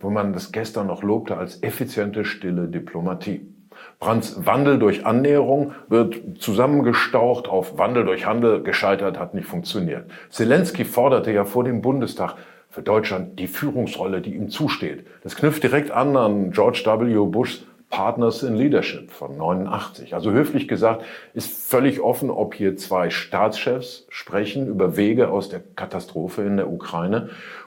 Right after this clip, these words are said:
oder zwei Faktoren sich ihr Plätzchen in einem wesentlich größeren Spiel suchen. Deutschland so als der möppelige Hilfs-Sheriff, der lieber einen schwunghaften Saloon betreibt,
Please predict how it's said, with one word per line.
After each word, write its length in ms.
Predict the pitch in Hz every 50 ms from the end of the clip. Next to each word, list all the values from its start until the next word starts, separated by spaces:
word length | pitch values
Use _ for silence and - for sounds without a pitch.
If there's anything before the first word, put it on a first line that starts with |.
| - _
oder 280 | 131 151 160 170 143 -
zwei 300 | - - - 117 120 120
Faktoren 720 | - - - 117 - - - - 156 156 135 120 131 127
sich 240 | - 120 117 - -
ihr 140 | 135 117 -
Plätzchen 420 | - 120 117 120 - - 120 120
in 160 | 92 104 101
einem 380 | 82 98 98 101 101 87 - -
wesentlich 480 | 117 127 143 139 113 98 107 113 -
größeren 420 | - - 98 110 107 110 110 107 95
Spiel 520 | - - - 143 151 135 87 - - - -
suchen. 540 | - 82 80 87 82 - - - - - - _ _ _ _ - - - - - - - _ -
Deutschland 540 | 123 135 151 151 - - 123 113 110 101
so 120 | - 104 90
als 160 | 87 87 -
der 200 | - 90 82 - - - - _ _ -
möppelige 680 | - 98 104 113 123 - - 117 98 90 92 82 78 82
Hilfs-Sheriff, 760 | 82 - 113 127 - - - - 113 101 92 95 90 85 -
der 260 | - 87 87 85 82
lieber 280 | 82 90 107 110 104 92
einen 120 | 92 90
schwunghaften 640 | - - - 123 131 - 104 107 104 - - 202 -
Saloon 580 | - - - 101 104 127 302 139 113 95 87
betreibt, 500 | - - - - - 90 95 104 98 -